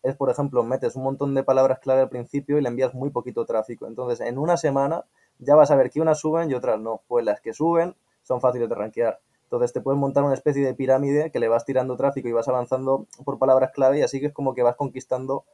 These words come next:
un poco ese universo semántico. Por ejemplo, las palabras que tiene tu competidor, segunda, tercera página, esas yo recomiendo empezar por ahí. A ver, depende de la diferencia que haya entre tú y tu competidor, ¿vale?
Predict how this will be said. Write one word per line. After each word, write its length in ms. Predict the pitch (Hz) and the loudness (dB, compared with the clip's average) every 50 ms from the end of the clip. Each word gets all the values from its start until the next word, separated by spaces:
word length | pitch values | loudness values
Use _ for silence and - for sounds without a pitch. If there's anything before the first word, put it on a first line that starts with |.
| _ _ _ _ | _ _ _ _
un 120 | 135 131 | -16 -8
poco 180 | - 143 - 147 | -6 0 0 0
ese 120 | 131 147 | 0 0
universo 380 | 143 135 123 123 123 123 135 123 | -2 0 0 0 0 0 -2 -8
semántico. 520 | - 117 117 123 135 139 - 117 104 113 | -10 -4 -4 -4 -4 -4 -6 -6 -6 -4
Por 120 | - 117 117 | -2 -2 -2
ejemplo, 240 | - 143 135 127 120 | -2 -2 -2 2 2
las 140 | 117 117 | 0 2
palabras 520 | - 123 123 127 131 143 147 147 147 143 - | 2 2 4 6 6 6 6 6 4 4 0
que 420 | _ - 143 139 135 135 135 135 - | _ -4 -2 0 2 0 0 0 -2
tiene 420 | 143 143 139 139 139 135 135 135 | -2 -2 -2 0 2 2 2 2
tu 100 | 131 139 | 0 -2
competidor, 600 | 135 135 131 120 127 117 127 127 127 131 135 131 - _ _ _ _ _ _ _ _ _ | -4 -4 -4 -4 -8 -10 -6 -4 -2 0 -2 -2 -4 _ _ _ _ _ _ _ _ _
segunda, 420 | _ - - 139 131 131 139 143 139 | _ -4 -2 -2 0 2 2 2 2
tercera 360 | - - - 147 135 127 117 | 0 0 -2 2 4 4 4
página, 460 | - 127 127 - 151 139 139 143 - - _ _ _ _ _ _ _ _ _ _ _ _ _ _ _ _ _ _ | 6 2 2 0 -4 -6 -6 -8 -10 -14 _ _ _ _ _ _ _ _ _ _ _ _ _ _ _ _ _ _
esas 380 | 139 139 147 147 139 143 - | 0 4 4 4 4 4 -2
yo 160 | 135 135 147 | 0 2 2
recomiendo 340 | 135 139 139 131 123 123 123 | 4 4 0 -2 -2 -2 -4
empezar 320 | 120 113 120 - 120 113 - | -2 -2 0 0 0 0 2
por 140 | 123 - | 0 0
ahí. 220 | - 117 123 123 117 - | 2 0 -2 -4 -2 4
A 120 | - 156 | 4 6
ver, 120 | 135 143 143 | 6 8 6
depende 300 | 135 135 143 143 151 156 | 6 4 4 4 6 6
de 80 | 160 | 8
la 80 | 156 156 | 8 8
diferencia 340 | 151 143 156 151 143 139 139 | 6 6 4 0 0 0 0
que 100 | - 131 | 0 0
haya 80 | 131 | 0
entre 200 | 131 127 135 127 | 0 0 -2 -4
tú 80 | 107 135 | -2 -2
y 60 | 135 | -2
tu 80 | 135 135 | -2 -2
competidor, 520 | 127 123 123 120 123 127 143 143 120 117 | -2 -2 -2 -2 0 2 2 4 4 4
¿vale? 220 | 113 120 131 165 | 6 4 4 4